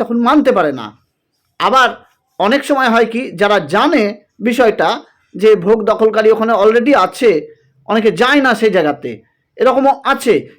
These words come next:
কিছু কিছু এলাকা বেসিস আছে, হয়তো আপনি অন্য জায়গায় বসবাস করেন এবং আপনার যে পূর্বপুরুষের জমি আরও অন্য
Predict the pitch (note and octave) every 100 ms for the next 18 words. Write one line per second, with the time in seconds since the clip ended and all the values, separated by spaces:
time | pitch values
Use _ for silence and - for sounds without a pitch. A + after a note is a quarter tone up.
0 | - A#3 A#3+ A#3+ B3+ G#3 G#3+ A3 A#3 A3
1 | G#3+ A#3 A#3 G#3 B3 C#4 - _ - F3
2 | A3+ A#3 C4 A3+ G3+ G#3 A#3 G#3+ G#3 G#3
3 | A3 A3+ A#3 A#3+ B3 A#3 - - F#3 G3
4 | A#3+ B3+ - C4+ A3+ C#4+ - _ G#3+ G#3
5 | G#3+ - F#3 G3 A3 C#4 G#3+ G#3 _ -
6 | F#3+ G#3 G#3 G3 A#3 C#4+ D4 C#4 F#3+ B3+
7 | F#3+ G3 - _ _ _ - G3 A#3 A#3+
8 | A3+ A3+ - _ A#3+ C4+